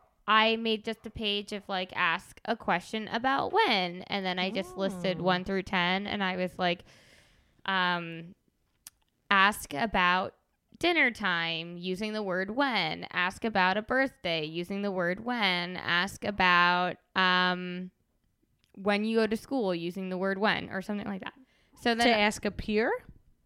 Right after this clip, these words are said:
Speaker 1: Well, it was just him and myself. But yeah, so we asked each other. Um,
Speaker 2: Okay.
Speaker 1: so it was just a great way to get him to, like, s-,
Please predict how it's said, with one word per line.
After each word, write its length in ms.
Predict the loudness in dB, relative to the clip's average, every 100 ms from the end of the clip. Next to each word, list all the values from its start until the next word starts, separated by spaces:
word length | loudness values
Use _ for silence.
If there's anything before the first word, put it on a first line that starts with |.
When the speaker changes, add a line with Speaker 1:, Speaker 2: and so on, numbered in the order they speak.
| -2
Speaker 1:
Well, 260 | 6 6 6
it 60 |
was 120 | 4
just 180 | 2 -2
him 180 | -4 -6
and 200 | -8 -8
myself. 480 | -6 -6 -6 -8 -8 _ 0
But 240 | 0 2
yeah, 220 | 0 0 -2
so 220 | -4 0
we 160 | 2
asked 240 | 2 -2 -8
each 160 | -6
other. 260 | -4 -4 -2
Um, 440 | 0 2 0 -6 -8 -14 _ _ -20 _ _ _ _ _ -12
Speaker 2:
Okay. 380 | -12 -8 -10 -10 _
Speaker 1:
so 240 | 2 4
it 60 | 4
was 120 | 0
just 160 | 0 0
a 60 | -2
great 280 | 2 2 2
way 140 | 0
to 100 | 0
get 180 | 0 -2
him 160 | -2 -4
to, 200 | -2 0
like, 240 | 0
s-, 60 | -2